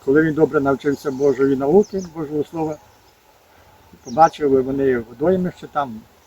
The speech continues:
озеро, і сказав євнух: "Що мені заважає хреститись?" А апостол Пилип відповів:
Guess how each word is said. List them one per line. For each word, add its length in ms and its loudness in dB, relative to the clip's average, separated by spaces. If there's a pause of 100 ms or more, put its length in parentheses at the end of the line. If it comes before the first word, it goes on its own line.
(220)
озеро, 420 -4 (640)
і 100 -20
сказав 440 0
євнух: 300 -2
"Що 160 -6
мені 160 2
заважає 500 2
хреститись?" 580 -6 (960)
А 80 -20
апостол 400 -2 (580)
Пилип 320 0
відповів: 460 0